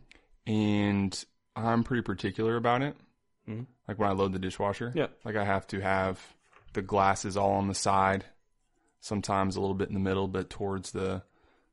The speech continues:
Speaker 1: towards the front of the tray, you know, farthest out.
Speaker 2: Sure.
Speaker 1: And, uh, in the second row, middle row, got some of the ladles and the spoons, and I put bowls up there.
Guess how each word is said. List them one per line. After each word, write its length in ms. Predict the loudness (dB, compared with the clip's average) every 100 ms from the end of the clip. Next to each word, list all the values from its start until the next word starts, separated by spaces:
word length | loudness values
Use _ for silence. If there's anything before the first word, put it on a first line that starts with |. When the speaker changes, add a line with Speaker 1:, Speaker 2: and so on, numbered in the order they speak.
| -10
Speaker 1:
towards 240 | -6 -6
the 80 | -8
front 300 | -8 -2 -2
of 40 | -2
the 80 |
tray, 380 | -4 -2 -2 -2
you 80 | -2
know, 120 | -4
farthest 440 | -4 -2 -2 -4 -4
out. 340 | -2 -4 -6 -16 -20 -10
Speaker 2:
Sure. 160 | -10 -10
Speaker 1:
And, 420 | -6 -2 0 0 2
uh, 360 | 2 2 0 -4 -12 -20 _ -8
in 180 | -4 -4
the 240 | -4 -6 -10 _ _ _ _ _ _
second 380 | -8 -8 -6 -4
row, 420 | -2 0 0 -2 -8 -8
middle 220 | -6 -4
row, 460 | -2 0 0 -2 -6 _ _ _ _ _ _ _ _
got 320 | -6 -2 -2 -6 _
some 220 | -8 -4 -4
of 60 | -4
the 80 | -2
ladles 400 | 0 0 -2 -2
and 100 | -4
the 40 |
spoons, 440 | -6 -4 -2 -2 -4
and 80 |
I 20 | -6
put 140 | -8
bowls 380 | 0 2 4 2
up 160 | 0
there. 400 | 0 2 2 0